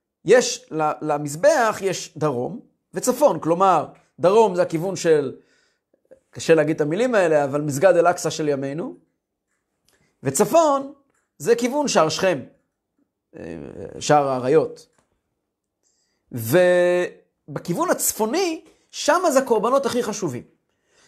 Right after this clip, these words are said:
יש שני סוגי קורבנות. יש קורבנות שנקראים קודשים קלים, קורבנות פחות חשובים מבחינת המעלה והקדושה שלהם, ויש קורבנות שנקראים קודשי קודשים. הקדושה הכי גדולה.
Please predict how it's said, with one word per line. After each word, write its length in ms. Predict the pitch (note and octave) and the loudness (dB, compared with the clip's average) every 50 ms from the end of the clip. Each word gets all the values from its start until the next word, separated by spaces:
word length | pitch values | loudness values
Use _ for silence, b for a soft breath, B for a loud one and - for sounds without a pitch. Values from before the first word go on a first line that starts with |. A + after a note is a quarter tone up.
| _ - | _ 2
יש 300 | A3+ C4 B3+ - - - | 2 2 2 0 -6 -6
שני 160 | - D4+ D4 | -2 -2 0
סוגי 280 | - - B3 G#3+ A#3 A3 | 0 0 0 2 2 2
קורבנות. 420 | G#3+ G#3 F#3+ F3+ F3 D3+ C3 - | 2 0 -2 -2 -4 -4 -6 -6
יש 120 | - G#3 - | -6 -6 -4
קורבנות 400 | - G#3 F#3 F3+ F#3 F#3+ F3 D#3 | -2 -2 -2 0 -2 -2 -4 -4
שנקראים 560 | E3 E3 - D#3 E3+ F3+ F3 D#3+ B2+ - b b b b b b _ | -6 -6 -4 -2 0 0 0 0 -2 -4 b b b b b b _
קודשים 460 | - F#3+ F3 F3+ - - A3+ G3+ D#3+ | -2 0 2 2 0 0 -2 -4 -2
קלים, 440 | - - D3+ C3 C3 C3+ - E4 - _ _ _ _ _ _ _ _ | -2 0 0 0 0 -2 -4 -8 -12 _ _ _ _ _ _ _ _
קורבנות 340 | - E3+ D#3+ F3+ F#3+ G3 F#3 | -2 0 2 4 4 2 2
פחות 380 | - G3+ - - - D#3 E3+ - | -2 -4 -4 -2 -2 -2 -2 -4
חשובים 380 | - F#3 F3+ - F#3+ F3+ G3+ G3+ | -6 -8 -6 -6 -6 -6 -6 -8
מבחינת 360 | G3+ G3+ - G3 G3+ G3+ G3+ | -10 -8 -6 -4 -4 -2 -2
המעלה 300 | F#3+ G3 F#3+ G3 G3+ G3+ | -2 -2 0 0 2 2
והקדושה 380 | G3+ G3 F#3+ G3 G#3+ A#3 A#3+ | 0 0 -2 -4 -6 -6 -6
שלהם, 320 | G#3 A3 A#3 C#4 D#4 F#4 F#4+ - b b b b b b - | -4 -4 -4 -4 -6 -6 -8 -12 b b b b b b -6
ויש 260 | - A3+ C#4+ D4+ C#4 | 0 2 2 2 4
קורבנות 360 | - B3+ A#3+ A#3 A#3 B3+ D4 - | 4 2 2 2 2 0 -2 -2
שנקראים 380 | B3+ B3 A#3 A3+ A#3+ C4 B3+ | -4 -6 -2 -2 -2 -2 0
קודשי 320 | - B3 A#3+ - C4 C4+ C4+ | 0 -2 0 2 2 2 2
קודשים. 380 | B3+ A#3 G3+ F#3 - - - - _ _ _ _ _ _ _ _ _ _ _ - | 0 0 -2 -2 -4 -8 -12 -16 _ _ _ _ _ _ _ _ _ _ _ -10
הקדושה 380 | F#3+ - G3 B3 A#3 - D4 D#4+ | -10 -8 -6 -6 0 4 4 4
הכי 160 | - C4 C#4 | 4 2 0
גדולה. 280 | B3 A3 A3 F#3 A#2+ | 0 0 0 0 0